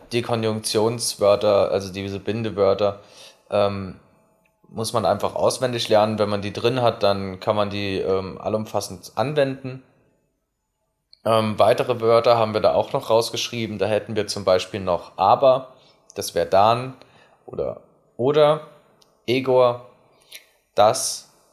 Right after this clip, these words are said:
sa, wie, sui, oder wann und wenn, ihr.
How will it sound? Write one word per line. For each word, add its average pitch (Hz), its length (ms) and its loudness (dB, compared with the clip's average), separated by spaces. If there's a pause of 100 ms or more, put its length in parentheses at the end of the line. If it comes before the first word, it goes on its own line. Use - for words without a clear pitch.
(320)
sa, 123 580 2 (760)
wie, 120 500 -6 (120)
sui, 160 600 -6 (720)
oder 113 280 4
wann 113 200 4
und 101 220 -4
wenn, 107 340 0 (160)
ihr. 101 260 -2